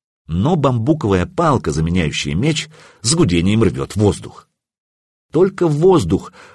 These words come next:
потому что тебя уже нет. И вдогонку её не послать, потому что неудобно. Думаю, маленький вьетнамец попросту истосковался по внятному ученику. Огромные шведы к его боевому танцу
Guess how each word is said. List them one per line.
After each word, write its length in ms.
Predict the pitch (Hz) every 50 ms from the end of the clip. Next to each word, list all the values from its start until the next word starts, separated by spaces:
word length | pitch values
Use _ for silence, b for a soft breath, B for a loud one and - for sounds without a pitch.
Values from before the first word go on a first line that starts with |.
| B B
потому 280 | - 113 101 87 92 95
что 160 | - - 78
тебя 280 | 78 80 69 78 82
уже 220 | 92 101 98 139 165
нет. 240 | 175 175 120 80 - - - - _ _ _ _ _ _ _
И 100 | - 165
вдогонку 580 | 180 180 214 208 160 113 101 95 87 85 - 101
её 180 | 101 98 98 92
не 100 | 92 90
послать, 520 | - 85 - - 92 82 80 78 - - _ _ _ _ _ _ -
потому 280 | - 80 80 76 85 85
что 280 | - - 110 101 90 B B B B
неудобно. 640 | B 120 139 151 147 117 98 76 64 60 57 - - _ _ _ _ _ _ _ _ _ _ _ _ _ _ _ _ _ _ _ _ _ _ _ _ _ _ _
Думаю, 380 | - 82 104 110 104 92 85 82
маленький 400 | 80 95 101 95 90 76 - 80
вьетнамец 560 | 76 78 78 82 101 101 98 95 85 - - - B B B B B B
попросту 460 | - 151 131 123 120 - - 104 98
истосковался 800 | - - - 90 - - 101 113 151 170 160 156 156 - 143
по 160 | - - 85 80
внятному 520 | 80 78 90 87 85 - 92 90 90 90
ученику. 640 | 92 87 - - 101 104 101 - 85 73 57 - - _ _ _ _ _ _ _ _ _ _ _ _ _ _ _ _ _
Огромные 500 | - 90 76 80 117 117 110 107 107 95
шведы 440 | - - 98 104 127 127 104 82 87
к 80 | -
его 260 | 82 95 98 101 98 87
боевому 480 | 80 104 117 110 113 101 71 67 71
танцу 480 | - 123 143 135 120 - 120 110 98